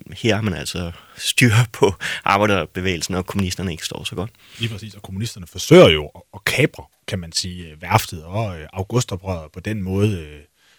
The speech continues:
Speaker 2: altså skabe en, en, en konflikt tilsvarende den, man ser i Odense. Men,
Speaker 1: Ja.
Speaker 2: men det lykkedes ikke, og man,
Speaker 1: Nej.
Speaker 2: man er også nødt til faktisk at tvinge nogle mindre næringsdrivende til at lukke deres butikker og for alvor have en,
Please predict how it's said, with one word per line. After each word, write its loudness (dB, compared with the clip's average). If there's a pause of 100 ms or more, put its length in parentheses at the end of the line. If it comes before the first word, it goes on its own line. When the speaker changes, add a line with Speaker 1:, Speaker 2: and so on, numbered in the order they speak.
(200)
Speaker 2:
altså -12 (100)
skabe -2
en, -8
en, -20
en -18
konflikt -2
tilsvarende 2
den, -2
man -14
ser -2
i -4
Odense. -6 (120)
Men, -16
Speaker 1:
Ja. -12
Speaker 2:
men -16
det -12
lykkedes 2
ikke, -4
og -14
man, -18
Speaker 1:
Nej. -16 (100)
Speaker 2:
man -10
er -18
også -4
nødt 6
til -10
faktisk -14
at -20
tvinge 2 (240)
nogle -4
mindre -4
næringsdrivende -8
til -16
at -10
lukke 2
deres -12
butikker -12
og -14
for -14
alvor 2
have -16
en, -20